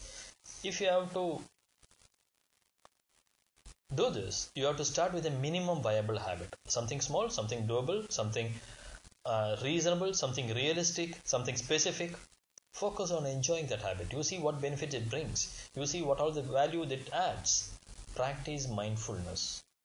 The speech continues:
Have gratitude. Watch your mind movie and see where it is taking you in the wrong direction. Reflect, jot it down, rewrite it. Practice daily and increase it gradually.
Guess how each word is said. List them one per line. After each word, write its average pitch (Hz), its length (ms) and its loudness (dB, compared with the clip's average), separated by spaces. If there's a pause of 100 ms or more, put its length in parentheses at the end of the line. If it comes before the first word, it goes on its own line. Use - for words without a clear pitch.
(260)
Have 120 260 2
gratitude. 101 580 -2 (560)
Watch 120 260 2
your 135 120 2
mind 117 260 -2
movie 123 280 0
and 113 160 0
see 113 360 0 (240)
where 127 340 0
it 123 100 -4
is 117 140 -2
taking 110 300 -2
you 110 80 0
in 107 80 0
the 101 80 -2
wrong 101 240 2
direction. 90 380 -2 (460)
Reflect, 117 640 -2 (300)
jot 123 300 2
it 113 180 -2
down, 90 280 0 (280)
rewrite 127 480 0
it. - 160 -8 (640)
Practice 120 520 0
daily 101 500 -2 (560)
and 110 140 -2 (100)
increase 139 460 -2
it 101 140 -6
gradually. 90 500 -2